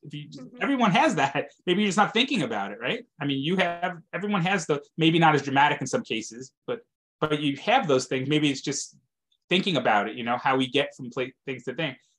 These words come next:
Speaker 1: My examples may be a little bit extreme, like, how this woman was looking for me. Maybe don't, people don't have people looking for them for thirty years. I don't know.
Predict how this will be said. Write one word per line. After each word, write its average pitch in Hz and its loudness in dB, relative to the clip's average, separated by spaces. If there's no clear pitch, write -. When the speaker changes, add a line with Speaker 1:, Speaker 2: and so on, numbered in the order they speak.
Speaker 1:
My 139 4
examples 156 0
may 135 2
be 131 0
a 127 2
little 147 4
bit 151 0
extreme, 196 -8
like, 131 -8
how 127 2
this 127 -6
woman 127 0
was 113 -6
looking 135 -4
for 147 -8
me. 139 -6
Maybe 143 -2
don't, 147 0
people 139 -4
don't 131 2
have 127 0
people 123 -6
looking 135 -6
for 123 -14
them 120 -8
for 117 -20
thirty 113 -10
years. 107 -18
I 131 0
don't 151 -2
know. 123 -4